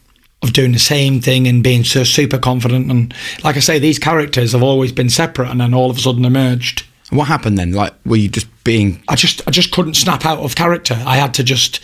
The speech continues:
Speaker 2: Even at home with Paris
Speaker 1: even
Speaker 2: and
Speaker 1: at
Speaker 2: the
Speaker 1: home,
Speaker 2: kids?
Speaker 1: even behind the scenes, anything, I just couldn't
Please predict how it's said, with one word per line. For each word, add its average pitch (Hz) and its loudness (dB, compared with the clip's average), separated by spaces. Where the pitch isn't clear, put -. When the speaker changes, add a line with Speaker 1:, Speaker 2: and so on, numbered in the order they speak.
Speaker 2:
Even 135 2
at 139 0
home 139 0
with 107 -2
Paris 127 0
Speaker 1:
even 180 0
Speaker 2:
and 147 0
Speaker 1:
at 135 2
Speaker 2:
the 143 2
Speaker 1:
home, 160 2
Speaker 2:
kids? 156 -10
Speaker 1:
even 160 2
behind 151 0
the 147 -2
scenes, 143 2
anything, 139 0
I 131 -2
just 127 -2
couldn't 135 -2